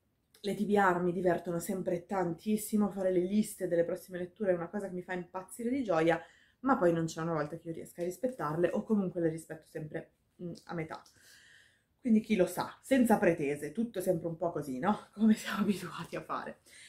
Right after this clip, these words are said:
Allora, eh, vi parlo di questi cinque, cinque libri che secondo me potrebbero essere delle buone idee, eh, per questo periodo.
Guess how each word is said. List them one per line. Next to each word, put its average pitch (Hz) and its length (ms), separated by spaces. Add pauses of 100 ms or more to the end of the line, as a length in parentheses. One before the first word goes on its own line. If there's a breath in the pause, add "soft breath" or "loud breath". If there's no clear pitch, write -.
(200 loud breath)
Allora, 196 600 (840)
eh, 208 360
vi 294 140
parlo 226 580
di 240 140
questi 220 340
cinque, 220 760 (100)
cinque 277 420
libri 190 320
che 214 100
secondo 269 320
me 147 220 (320 soft breath)
potrebbero 202 460
essere 180 300
delle 202 180
buone 196 320
idee, 156 480 (420 loud breath)
eh, 170 320
per 180 160
questo 165 300
periodo. 151 480